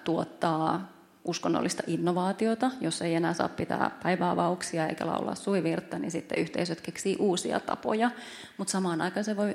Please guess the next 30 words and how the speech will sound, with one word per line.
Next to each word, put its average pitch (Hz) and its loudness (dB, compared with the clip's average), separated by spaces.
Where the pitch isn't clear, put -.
herättää 208 0
myös 175 2
sitä 180 -2
kysyntää. - -2
Et, - -6
et - -8
toki 180 2
mitä 165 2
individualistisempaa 165 2
on, 180 6
ja, 160 6
ja - -4
varsinkin 170 2
jos - 2
alkaa 165 0
sellainen 156 -2
kulttuuri 170 0
olla, 160 2
et, 160 0
et - -4
uskaltaako 165 0
tästä - -6
enää 160 0
puhua, - 2
alkaa 180 0
olla 175 2
sellaisia, 185 0
ää, - -8
alakulttuureita 180 0
tai - -4